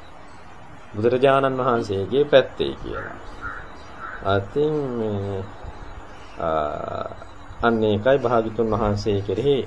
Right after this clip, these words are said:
එබඳු අචල ප්‍රසාදයක් තියෙනවා කියලා මෙතුමා සඳහන් කළේ. ඉතින් ඔන්න ඕක අද කාලේ ඉන්න බොහෝ දෙනෙකුට හරි වටින කතාවක්.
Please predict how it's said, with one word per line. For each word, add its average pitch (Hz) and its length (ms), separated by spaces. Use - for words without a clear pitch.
එබඳු 117 360
අචල 123 320
ප්‍රසාදයක් 110 680
තියෙනවා 101 480
කියලා 104 280
මෙතුමා 117 380
සඳහන් 120 520
කළේ. 104 200
ඉතින් 113 180
ඔන්න 110 220
ඕක 107 240
අද 107 220
කාලේ 120 500
ඉන්න 113 260
බොහෝ 110 320
දෙනෙකුට 113 380
හරි 113 200
වටින 98 320
කතාවක්. 113 560